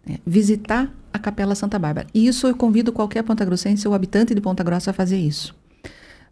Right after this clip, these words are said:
Vá visitar a Capela Santa Bárbara e quando você entrar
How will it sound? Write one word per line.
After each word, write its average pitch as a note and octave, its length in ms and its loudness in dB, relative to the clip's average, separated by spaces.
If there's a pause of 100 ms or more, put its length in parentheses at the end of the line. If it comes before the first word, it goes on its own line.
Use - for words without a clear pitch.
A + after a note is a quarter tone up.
Vá G#3+ 180 2
visitar C4+ 340 -2
a A3 40 -2
Capela F3+ 380 -2
Santa D#3 260 -2
Bárbara F3 440 0 (920)
e C4 220 0 (120)
quando B3 280 4
você F#3+ 720 0
entrar G#3 640 0